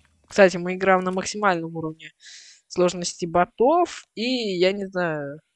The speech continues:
не получилось, не фартануло, что? <laughs> Давайте сделаю его потише. Вот, <laughs> вот так вот.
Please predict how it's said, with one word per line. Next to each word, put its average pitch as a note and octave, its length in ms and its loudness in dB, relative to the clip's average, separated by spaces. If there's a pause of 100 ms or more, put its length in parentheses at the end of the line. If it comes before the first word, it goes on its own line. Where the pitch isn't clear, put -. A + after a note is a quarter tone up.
(300)
не D#3+ 80 -18
получилось, D#3+ 540 -8
не D#3 80 -16
фартануло, C#3+ 680 -14
что? E3+ 400 -12 (100)
<laughs> - 640 -12
Давайте A3+ 260 2
сделаю F#3 340 6
его D#3 100 -2
потише. F3 580 -4 (760)
Вот, D#3+ 140 -8 (100)
<laughs> - 580 10
вот F3 200 -4
так A3 260 2
вот. G#3 140 -2